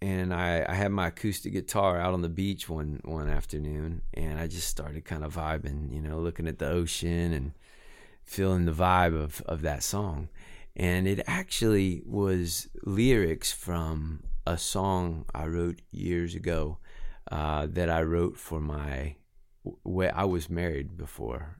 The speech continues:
Um, so my ex-wife, uh, it was a song I sang to her on our wedding day.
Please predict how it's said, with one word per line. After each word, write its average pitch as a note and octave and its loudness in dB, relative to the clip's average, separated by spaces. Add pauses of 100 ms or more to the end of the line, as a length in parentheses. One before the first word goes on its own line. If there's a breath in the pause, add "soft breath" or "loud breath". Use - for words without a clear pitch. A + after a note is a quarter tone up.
(140)
Um, D2 -8 (340 soft breath)
so - -2
my E2 2
ex-wife, F2 -2
uh, D2 -6 (500)
it F#2+ 2
was E2+ -2
a E2 0
song F#2+ 0
I D2+ -4
sang A#2 -2
to - -8
her - -2 (180)
on E2 -4
our D#2 0
wedding F2+ 0
day. D2 -6